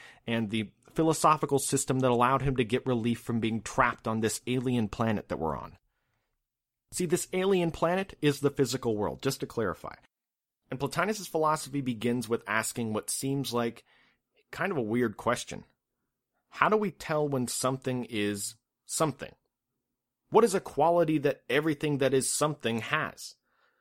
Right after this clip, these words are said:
Well, to answer this question, Plotinus looks at a lot of different individual things and tries to figure it out. He says, quote, "It is in virtue of unity that beings are beings.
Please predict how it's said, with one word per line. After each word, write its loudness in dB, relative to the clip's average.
Well, 2
to 0
answer -2
this -4
question, -10
Plotinus -4
looks -2
at 2
a 2
lot 4
of -2
different -2
individual 0
things -2
and -4
tries -2
to -8
figure -2
it 0
out. -6
He -6
says, -2
quote, -2
"It 4
is 2
in 0
virtue 0
of 0
unity 0
that -4
beings 0
are 2
beings. -6